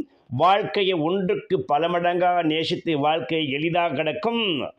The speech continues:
ராஜயோகம் பெற்றவராக இருக்கின்றார்கள். அதனால தான் இந்த காலபுருஷனுக்கு சனி பகவான் இங்கே கும்பமணியில் தான் முலத்திரியுணர் படத்துடன் ஆட்சி பலம் பெற்று பூர்வீக சந்தயோகத்தை தருகின்றார். இப்படிப்பட்ட ஒரு வாழ்க்கை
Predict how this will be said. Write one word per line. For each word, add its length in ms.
ராஜயோகம் 680
பெற்றவராக 520
இருக்கின்றார்கள். 640
அதனால 380
தான் 160
இந்த 100
காலபுருஷனுக்கு 840
சனி 320
பகவான் 480
இங்கே 220
கும்பமணியில் 640
தான் 260
முலத்திரியுணர் 760
படத்துடன் 420
ஆட்சி 400
பலம் 280
பெற்று 280
பூர்வீக 600
சந்தயோகத்தை 600
தருகின்றார். 600
இப்படிப்பட்ட 600
ஒரு 180
வாழ்க்கை 460